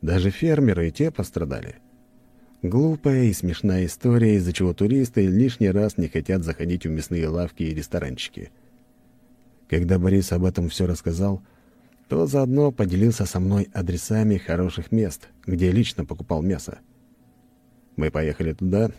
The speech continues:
и нехило так затарились. Да, набрали столько, что такими темпами мне придется строить ледник.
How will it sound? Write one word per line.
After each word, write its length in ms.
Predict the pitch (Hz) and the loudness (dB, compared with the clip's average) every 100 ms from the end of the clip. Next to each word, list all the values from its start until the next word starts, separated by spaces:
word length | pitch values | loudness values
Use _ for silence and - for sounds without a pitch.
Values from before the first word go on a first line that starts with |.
| - | -10
и 180 | 85 104 | 0 2
нехило 420 | 147 135 143 143 | 2 0 -2 -2
так 180 | 135 139 | 0 0
затарились. 680 | 117 139 151 131 69 - - _ _ _ _ _ _ _ _ - | 0 0 0 0 -2 -10 -20 _ _ _ _ _ _ _ _ -2
Да, 260 | 85 82 80 | 2 2 2
набрали 440 | 87 92 110 117 | 2 2 4 2
столько, 520 | 104 - 120 120 120 | 0 0 2 2 0
что 200 | 107 - | 0 -2
такими 380 | 98 95 104 107 | -2 0 2 0
темпами 520 | 101 110 104 107 104 | 2 2 2 2 4
мне 240 | 104 104 98 | 4 2 2
придется 540 | 101 92 95 95 98 | 0 2 0 0 -4
строить 460 | - - 90 92 95 | -4 -2 0 0 2
ледник. 680 | 95 85 78 71 76 - | 0 0 -6 -8 -10 -12